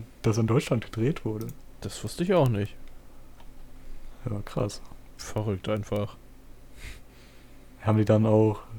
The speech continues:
Speaker 1: deutsche Filmförderung erhalten? Ich hoff's mal.
Speaker 2: Ja, hoffentlich.
Speaker 1: Moment, erstmal, erstmal nachschauen. Ah, wurde vom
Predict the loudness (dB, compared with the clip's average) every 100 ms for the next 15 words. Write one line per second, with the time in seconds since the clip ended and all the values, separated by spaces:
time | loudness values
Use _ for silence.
0 | -14 2 4 4 2 4 4 6 4 4
1 | 2 2 2 2 0 -6 -8 -8 -4 -2
2 | 0 0 0 -2 -4 -12 -16 -18 -18 -14
3 | -8 -4 0 2 2 0 -4 2 4 4
4 | 2 0 0 -2 -4 -2 2 4 4 4
5 | 2 2 0 -2 -4 -4 -4 -4 -4 -2
6 | -4 -6 -6 -4 -6 -8 -12 -12 -12 -14
7 | -14 -12 -4 2 2 4 2 2 2 2
8 | 2 0 -2 2 2 2